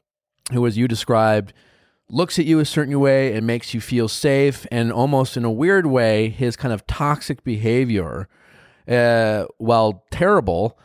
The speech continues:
uh, makes you feel in this kind of fucked up way that he really loves you because he's so crazy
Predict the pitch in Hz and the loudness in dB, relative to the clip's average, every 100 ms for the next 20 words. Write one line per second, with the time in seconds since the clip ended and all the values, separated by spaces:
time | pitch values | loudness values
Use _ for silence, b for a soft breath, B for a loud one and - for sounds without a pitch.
0 | b b b 117 117 113 - 120 151 147 | b b b 2 2 2 0 0 0 -2
1 | 170 139 - 160 139 104 107 113 113 - | -4 -2 0 2 4 2 0 -2 -2 -4
2 | 143 117 - - 143 - 139 113 110 123 | -4 -4 -4 -2 -2 0 -2 0 2 2
3 | 113 104 98 110 104 95 104 95 92 87 | 2 0 0 2 2 2 0 0 -2 -2
4 | 82 95 113 98 90 85 98 - 117 98 | -2 -4 -2 -2 -2 -4 -6 0 0 2
5 | 110 104 90 87 | 2 2 2 -2